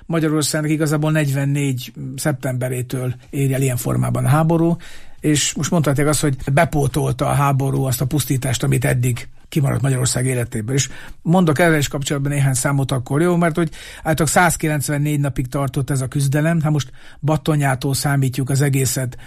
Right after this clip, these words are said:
Nemes Medvesig, és, em, háborús károk összege huszonkét milliárd pengő volt, bár ez most igazából nem mond nekünk semmit, viszont érdekes, hogy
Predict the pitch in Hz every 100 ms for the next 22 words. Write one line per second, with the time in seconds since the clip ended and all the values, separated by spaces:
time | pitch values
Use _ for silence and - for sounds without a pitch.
0 | - 143 139 127 143 143 143 143 - 190
1 | 185 - - - - - 151 151 151 151
2 | 151 139 - 160 151 160 - 214 170 143
3 | - 175 147 180 160 170 151 151 143 139
4 | _ _ _ - 175 - 156 135 151 131
5 | 147 143 139 131 - 139 139 131 127 151
6 | 147 139 139 131 - - - - - 127
7 | 147 147 139 127 135 151 143 135 123 120
8 | 156 160 147 151 156 139 196 160 147 160
9 | - 160